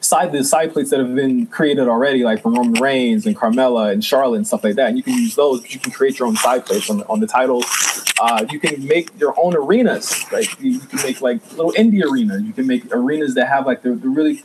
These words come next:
cool filters on them and stuff like that. Uh, they, they've completely redone the filters in the arena mode. You can make a cel shaded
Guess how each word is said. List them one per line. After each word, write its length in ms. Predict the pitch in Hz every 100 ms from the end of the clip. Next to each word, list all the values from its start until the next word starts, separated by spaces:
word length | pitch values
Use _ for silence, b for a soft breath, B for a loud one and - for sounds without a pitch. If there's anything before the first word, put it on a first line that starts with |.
| _ -
cool 300 | - 165 -
filters 360 | 202 214 151 127
on 120 | 113
them 80 | 110
and 60 | -
stuff 180 | 127
like 160 | 120 113
that. 360 | 143 135 - - b b b -
Uh, 400 | - 120 107 104
they, 200 | 135 156
they've 380 | 123 160 190 151 - -
completely 760 | - 160 - 190 202 170 165 151
redone 680 | 123 156 165 139 147 147 131
the 80 | 131
filters 640 | - 175 185 135 113 -
in 180 | 143 135
the 80 |
arena 280 | 120 131 160
mode. 240 | 135 117 117
You 60 | 170
can 80 |
make 140 | - -
a 40 |
cel 300 | - - 160 180
shaded 400 | - 123 113